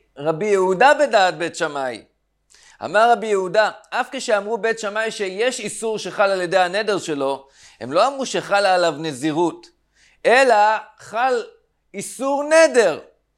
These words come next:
ומדובר פה במקרה שהנודר אומר שהכוונה שלו הייתה, "הרי הן, הפרה או הדלת, עליי כמו קורבן", יהיו אסורים עליו באיסור נדר, כמו שקורבן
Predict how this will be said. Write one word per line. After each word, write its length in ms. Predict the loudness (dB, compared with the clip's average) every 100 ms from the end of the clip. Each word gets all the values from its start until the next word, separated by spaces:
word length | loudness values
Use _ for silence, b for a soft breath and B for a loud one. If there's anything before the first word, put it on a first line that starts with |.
| _ _
ומדובר 400 | -8 -4 2 4 4
פה 80 | -2
במקרה 440 | -6 -6 -6 -4
שהנודר 420 | -2 -2 -2 0
אומר 500 | 0 0 0 0 -2 -6 _ b b b
שהכוונה 540 | -2 0 2 2 0
שלו 180 | 0 2
הייתה, 440 | 0 2 2 4 2
"הרי 320 | -2 -4 -2
הן, 400 | -2 0 0 -2
הפרה 440 | -8 -4 -2 2 4
או 180 | 6 4
הדלת, 580 | 4 2 4 0 -2 -14 b b
עליי 580 | 0 2 6 6 6 0 -8 _
כמו 240 | -4 -2 0
קורבן", 500 | 0 0 2 2 2
יהיו 160 | -4 -4
אסורים 360 | -4 -8 -6
עליו 220 | -4 -4 -4
באיסור 400 | -10 -10 -10 -4
נדר, 500 | -2 0 0 0 -4 -16 _ _ _ _ _ _
כמו 240 | -8 -4 -2
שקורבן 580 | 0 2 4 4 4